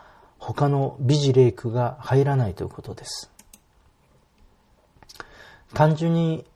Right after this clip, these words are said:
系図を名前の記録だけと見やすいものですが、実際には系図の中には多くの意味が含まれています。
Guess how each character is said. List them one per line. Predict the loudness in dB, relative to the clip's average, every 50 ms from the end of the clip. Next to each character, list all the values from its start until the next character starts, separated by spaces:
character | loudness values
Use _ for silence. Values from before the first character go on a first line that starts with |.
| _ _ _ _ -20 _ -20 -18
系 | 2 4 6 6 6 6
図 | 2 0 0 2
を | 4 2 2 0 -2 -10 _ _ -2
名 | 2 4 4
前 | 4 4 2 2
の | 0 0 -2
記 | -2 0 2
録 | 2 2 2 2 0
だ | 0 0 0
け | 0 -2 0
と | 0 0 -2 -2 -2 -8 -20 -20 -20 -20 -20 -20 -20 _ _
見 | 4 6
や | 6 6 4
す | 2 -2 -2 0
い | 0
も | 0 0 0
の | 0 0 -2
で | -2
す | -4 -8 -10
が、 | -10 -12 -12 -12 -16 _ _ _ _ _ _ _ _ _ _ _ _
実 | -2 -2 -2
際 | 0 0 0 0 2
に | 0 0
は | 0 -2 -6 -12 -20 -20 -18 -8
系 | 0 2 4 4
図 | 4 2 0
の | 0 0
中 | 0 0 -2 -2 -4 -6
に | -6 -4
は | -8 -8 -12 -14 _ _ _ _ _ _ _ _ 0
多 | 2 4 4 4 2
く | 0 -2 -2
の | -2 -2 -2 -4 -8 _ _ _ _ _
意 | 0 0
味 | 0 0 -2
が | -2 -4 -4
含 | -6 -8 -10 -8
ま | -8 -8
れ | -8 -10
て | -10 -10 -10
い | -10
ま | -10 -14 -16 -18
す。 | -18 -20 -20 -20